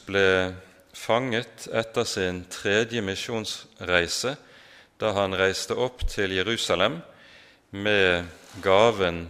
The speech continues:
til de hellige. Vi hører om at Mak-, Makedo-, menighetene i Makedonia og Grekenland hadde samlet inn en gave til de fattige i menigheten i Jerusalem.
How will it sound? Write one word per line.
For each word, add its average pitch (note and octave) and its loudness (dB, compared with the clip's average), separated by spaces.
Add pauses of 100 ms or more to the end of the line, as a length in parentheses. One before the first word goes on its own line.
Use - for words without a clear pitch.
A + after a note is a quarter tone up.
til F2 -2 (200)
de F#2 -6
hellige. G#2 0 (600)
Vi G2+ -8
hører A2 2
om G2+ 0
at F#2+ -4
Mak-, F#2+ -6
Makedo-, G#2 -6
menighetene G2 -4
i G2 -4 (200)
Makedonia F#2+ -4
og G#2 -8
Grekenland G#2 -2 (560)
hadde F#2+ 0 (680)
samlet G2 -2
inn G#2+ -4
en F#2 -6
gave F#2+ 2
til F#2 -6
de F2+ -6
fattige G2+ -2
i F2 -6
menigheten F2 -6
i E2 -6
Jerusalem. D#2+ -8